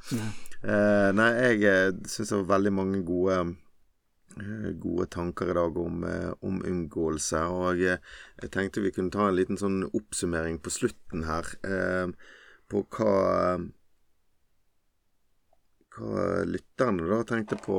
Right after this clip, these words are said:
Speaker 2: på i forhold til det. Ehm, hva de gjør for å unngå, sant? Så jeg synes det var en, en litt skjønn en her da, sant?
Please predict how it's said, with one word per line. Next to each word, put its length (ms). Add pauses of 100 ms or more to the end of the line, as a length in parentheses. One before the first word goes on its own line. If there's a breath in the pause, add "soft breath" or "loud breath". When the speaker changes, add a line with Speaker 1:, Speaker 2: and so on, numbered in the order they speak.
(840 loud breath)
Speaker 2:
på 120
i 60
forhold 340
til 240
det. 220 (880 loud breath)
Ehm, 560 (1000)
hva 260
de 80
gjør 220
for 200
å 60
unngå, 440
sant? 280
Så 200
jeg 160
synes 200
det 60
var 220
en, 420 (340)
en 240
litt 220
skjønn 320
en 160
her 160
da, 120
sant? 280